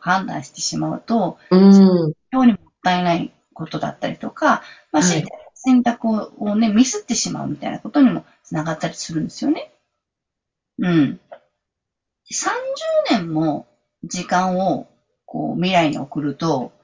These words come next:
Speaker 2: うん。
Speaker 1: 今の情報って何の意味も持たなくなってくるんですよ。
Speaker 2: ああ。
Speaker 1: うん。
Speaker 2: かなり、もうそれぞれ状況変わってきますよね、
Speaker 1: 変わります、
Speaker 2: 三十年経つと。
Speaker 1: 変わります。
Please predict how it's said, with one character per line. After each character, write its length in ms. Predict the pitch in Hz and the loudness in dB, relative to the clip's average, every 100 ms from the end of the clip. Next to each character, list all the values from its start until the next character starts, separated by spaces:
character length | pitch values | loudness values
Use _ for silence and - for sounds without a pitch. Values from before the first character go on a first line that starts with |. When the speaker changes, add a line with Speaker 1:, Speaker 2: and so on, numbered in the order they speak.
| _ | _
Speaker 2:
う 100 | 175 | -4
ん。 200 | 175 156 151 _ _ 554 679 480 | -2 -2 -4 _ _ -4 -2 2
Speaker 1:
今 80 | 233 | 2
の 80 | 170 | 0
情 320 | - 170 170 | -6 -6 -6
報 240 | - 175 | -6 -6
っ 60 | 165 | -6
て 400 | - - 147 - | -12 -6 -4 -4
何 360 | 190 294 392 | 2 2 2
の 80 | 403 392 | -6 -8
意 320 | 392 403 294 | -8 0 2
味 20 | |
も 140 | 165 | 2
持 160 | 147 147 | 0 0
た 140 | 180 | 0
な 100 | 170 | 0
く 80 | 156 | -2
な 80 | 127 | -10
っ 40 | |
て 80 | - | -10
く 80 | - | -10
る 60 | - | -10
ん 40 | |
で 60 | - | -10
す 140 | - | -14
よ。 100 | - _ _ _ | -16 _ _ _
Speaker 2:
あ 760 | 175 196 226 233 233 233 208 - | 4 8 8 8 6 6 4 2
あ。 40 | - _ | -10 _
Speaker 1:
う 80 | 269 | 6
ん。 220 | 233 - | 6 4
Speaker 2:
か 180 | - 415 | 2 6
な 100 | 427 | 8
り、 500 | 247 190 165 156 - - _ | 8 6 4 2 -4 -16 _
も 80 | 202 | 0
う 20 | |
そ 120 | 202 | 6
れ 100 | 262 | 6
ぞ 140 | 349 311 | 8 8
れ 260 | 202 160 | 8 6
状 180 | 147 226 | 6 4
況 260 | 247 277 269 | 6 4 6
変 100 | 262 | 2
わ 80 | |
っ 20 | 294 | 2
て 80 | 311 | 4
き 100 | 302 | 6
ま 140 | 320 | 6
す 80 | 285 | 4
よ 80 | 185 | 2
ね、 100 | 190 | 4
Speaker 1:
変 120 | 196 | 4
わ 60 | |
り 20 | 185 | 2
ま 60 | |
す、 40 | 185 | 2
Speaker 2:
三 120 | 190 | 2
十 60 | 170 | 4
年 40 | |
経 40 | 156 | 4
つ 20 | |
と。 60 | - | 6
Speaker 1:
変 240 | 277 147 | 6 6
わ 80 | 147 | 4
り 20 | - 208 - | 0 -16 -16
ま 80 | |
す。 60 | - | -20